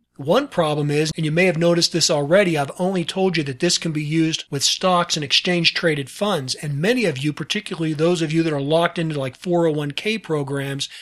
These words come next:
you know that you can't invest in those things. They force you into owning mutual funds, and this isn't a method that can be employed with a mutual fund. So if you're strictly into mutual funds,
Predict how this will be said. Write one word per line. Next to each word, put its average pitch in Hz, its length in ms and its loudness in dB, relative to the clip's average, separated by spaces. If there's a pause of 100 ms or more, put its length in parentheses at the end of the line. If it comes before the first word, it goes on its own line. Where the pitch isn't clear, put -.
(180)
you 214 220 -2
know 160 200 2
that 147 100 -6
you 175 180 -2
can't 165 240 -2
invest 156 420 0
in 147 100 -2
those 143 240 -2
things. 147 460 -6 (240)
They 185 200 2
force 180 440 0
you 156 120 -2
into 151 200 -2
owning 147 300 0
mutual 196 400 2
funds, 175 400 0
and 160 180 0
this 165 180 2
isn't 226 320 0
a 160 80 -4
method 156 520 -2
that 165 140 -2
can 165 120 2
be 156 100 0
employed 233 460 0
with 170 160 -2
a 175 40 0
mutual 180 440 0
fund. - 320 -16 (300)
So 160 180 0
if 151 100 0
you're 151 100 0
strictly 220 540 0
into 156 120 2
mutual 180 420 0
funds, 170 520 -2